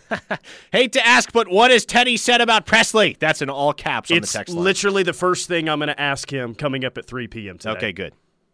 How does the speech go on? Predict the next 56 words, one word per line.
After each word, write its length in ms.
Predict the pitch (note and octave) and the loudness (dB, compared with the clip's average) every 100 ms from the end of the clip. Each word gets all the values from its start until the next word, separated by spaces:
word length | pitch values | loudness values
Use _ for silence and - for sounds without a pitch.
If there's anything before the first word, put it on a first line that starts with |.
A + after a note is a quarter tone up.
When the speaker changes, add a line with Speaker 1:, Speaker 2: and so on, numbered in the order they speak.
| _ | _
Speaker 2:
Well, 200 | F3 F#3 | 2 4
I'm 80 | F#3 | 2
gonna 100 | F3+ | 0
ask 240 | F3+ F3+ | 0 -2
him 60 | F#3 | 0
Speaker 1:
As, 60 | E3 | 2
Speaker 2:
how 60 | E3 | 2
Speaker 1:
as 40 | |
it 20 | |
Speaker 2:
Vegas 300 | E3 E3+ D3+ | 2 2 0
Speaker 1:
should 80 | B2+ | 0
be. 40 | |
Speaker 2:
was, 300 | E3 D#3+ D#3 | 2 2 0
and 120 | D3+ C#3+ | -4 -4
then 360 | C#3+ C#3 B2 | -4 -4 -6
immediately 560 | C3 D3 D3 D3 C#3 C3 | -6 -4 -2 -2 -4 -2
after 340 | B2+ B2 C3 | -2 -4 -8
say, 440 | - B2+ A#2+ A#2 - _ _ _ | -8 -6 -6 -8 -12 _ _ _
"Hey, 160 | D#3+ C#3+ | -2 -2
did 180 | C3 | -4
you 80 | C#3+ | -10
tell 220 | C#3+ D3 | -6 -6
Brent 220 | C3+ D3 A2+ | -4 -6 -6
Venables 440 | C#3+ C#3+ C#3+ C#3 | -8 -6 -8 -8
to 80 | - | -8
offer 300 | C3 C3 C3+ | -6 -6 -6
Braylon 320 | C3+ C3+ B2+ | -6 -6 -8
Presley?" 480 | C3 C3+ - C3+ B2+ _ _ _ _ - | -6 -6 -6 -12 -14 _ _ _ _ -14
And 120 | A#2+ | -10
we'll 100 | A#2 | -10
see 140 | B2+ | -10
what 100 | A2+ | -12
he 80 | G#2 | -14
says. 400 | - F#2 - - _ _ _ _ _ _ _ | -16 -16 -16 -20 _ _ _ _ _ _ _
<laughs> 720 | _ _ _ _ _ - D#3 | _ _ _ _ _ -6 -4
I'm 200 | F#3+ F3+ | -2 -2
inter-, 280 | A3 A3 D#3+ | -4 -2 2
I 100 | F#3 | 2
don't, 260 | F3 F#3 | 2 -2
I 120 | D#3+ | -2
don't 180 | E3+ F#3 | -2 -2
know 180 | E3 F3 | -2 -2
what 160 | E3+ C#3+ | -2 -2
he 60 | |
ha-, 140 | D3+ C#3 - - D3+ | -4 -6 -12 -6 2
how 180 | D#3+ | 2
he's 160 | D#3+ A#2 | 2 -2
gonna 160 | D3 C#3 | -6 -6
respond. 400 | C3 - B2+ - - - | -8 -8 -8 -8 -12 2
I 160 | F3 A#3 | 4 4
think 160 | A3+ | 0
that 140 | F#3+ G3 | -2 -2
there's 220 | F#3 E3+ | 0 0
a 40 | |
legit 380 | D#3 D3+ B2+ E3 | -4 -6 -6 -8
chance, 560 | - D3 D#3+ - - | -4 -4 -4 -6 -14